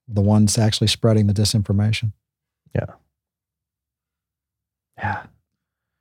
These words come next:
Speaker 1: I'm probably getting in a lot of trouble. <laughs>
Speaker 2: Oh, yeah. Oh, my bad.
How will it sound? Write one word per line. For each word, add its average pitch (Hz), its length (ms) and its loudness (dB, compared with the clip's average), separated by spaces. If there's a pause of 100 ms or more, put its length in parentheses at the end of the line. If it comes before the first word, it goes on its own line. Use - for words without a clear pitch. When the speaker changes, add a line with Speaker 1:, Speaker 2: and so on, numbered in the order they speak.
(320)
Speaker 1:
I'm 123 140 2
probably 101 280 2
getting 92 260 -2
in 82 40 0
a 80 40 0
lot 90 180 -2
of - 60 -10
trouble. 95 360 0 (220)
<laughs> - 380 -2 (460)
Speaker 2:
Oh, 165 80 0 (120)
yeah. 123 400 0 (1200)
Oh, 73 100 0
my - 160 0
bad. - 300 0